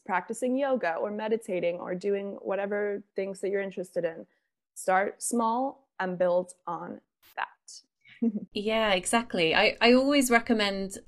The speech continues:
Speaker 2: little and often. So doing a little bit, but doing it often. Um, instead of, you know, for example, doing three hours in one day, like, once a week or once every two weeks,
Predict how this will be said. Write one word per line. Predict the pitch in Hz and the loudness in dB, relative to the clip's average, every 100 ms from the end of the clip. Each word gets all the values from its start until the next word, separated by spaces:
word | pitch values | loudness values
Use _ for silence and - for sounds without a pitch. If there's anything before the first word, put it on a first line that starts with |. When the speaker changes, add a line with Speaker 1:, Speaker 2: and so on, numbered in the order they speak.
| - | -6
Speaker 2:
little | 202 208 208 202 190 | -2 0 0 0 0
and | - 170 | -2 -4
often. | 170 165 - 139 139 151 - - | -4 -4 -2 -2 -2 -6 -12 -18
So | - 170 | -4 -2
doing | 180 185 170 | 0 0 0
a | |
little | 175 208 233 | -2 0 2
bit, | 202 160 - - - | 6 8 6 0 -6
but | - | -4
doing | - 160 156 | -4 -6 -6
it | - | -4
often. | - 160 - - - 180 - - - - - | -2 -4 -4 -4 -4 -8 -12 -20 -20 -14 -4
Um, | 165 156 151 - | -2 -2 -4 -2
instead | 214 214 285 | 0 4 4
of, | 294 247 - - - - | 4 2 -2 -20 -18 0
you | 233 | 4
know, | 214 185 | 4 4
for | 202 | 0
example, | 196 - 185 196 - 190 | -2 0 0 -2 -2 -4
doing | 185 185 175 170 | -2 -2 -4 -6
three | - - 208 220 | -8 -4 0 4
hours | 185 196 180 170 175 - - | 4 4 4 0 -2 -4 -6
in | 180 175 | -6 -4
one | 175 180 | -4 -2
day, | 185 165 165 165 180 - _ | 0 2 2 -2 -6 -14 _
like, | - 160 - | -6 -6 -6
once | 180 220 226 226 | -2 0 2 0
a | |
week | 185 190 - | 0 -2 -2
or | 170 156 | 0 0
once | 170 180 190 | -2 -4 -4
every | 190 170 | -4 -4
two | 165 220 220 | -6 -6 -4
weeks, | 165 - - - | -4 -6 -8 -10